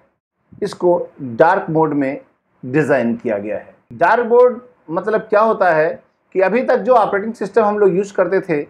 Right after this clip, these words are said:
वो white and grey कलर के होते थे, लेकिन अब जो आने वाला ऑपरेटिंग सिस्टम है वो डेजर्ट नाइट से ये प्रभावित होगा। इसको हम इस प्रकार देख सकते हैं, macOS की साइट पे जाएंगे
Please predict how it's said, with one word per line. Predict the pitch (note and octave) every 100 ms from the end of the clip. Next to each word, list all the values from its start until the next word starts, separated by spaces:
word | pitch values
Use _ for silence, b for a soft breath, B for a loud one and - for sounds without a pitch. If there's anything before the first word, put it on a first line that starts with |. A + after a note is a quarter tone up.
| _ _ -
वो | E3+ D3
white | E3+ F#3+ G3
and | G3+ A3+ - _ - _ _ C3+ C#3
grey | D#3
कलर | C3 B2+
के | A#2+ B2+
होते | B2+ B2+ A#2+
थे, | A#2+ - _ _ -
लेकिन | D3 D#3 E3+
अब | G3 G#3
जो | A#3
आने | G#3 G#3
वाला | A3 G#3 G3+
ऑपरेटिंग | F#3 E3+ F3 E3+
सिस्टम | E3 - A3
है | D#3 B2 - _ _ -
वो | C#3 D#3+ E3 - _ _ _
डेजर्ट | B2 A#2+ D#3+ A#3 G#3
नाइट | F#3 D#3 F3+ G3 _
से | - D3 D3 - _ _ C#3
ये | E3+ G3+ - _ _ F3
प्रभावित | F3+ F3 D3 C3+
होगा। | B2 G2+ E2 - _ _ _ _ _
इसको | G#3 G3 B3 B3
हम | G#3+ G3 F#3+ G3+
इस | F#3+
प्रकार | - F#3+ F#3+
देख | E3 F3+
सकते | F3 E3+ - D#3
हैं, | F#3 - _ -
macOS | D3 G3+ F#3+ F#3+ F#3+
की | F3
साइट | D#3+ F3 F#3
पे | F#3
जाएंगे | D#3+ F3 C#3+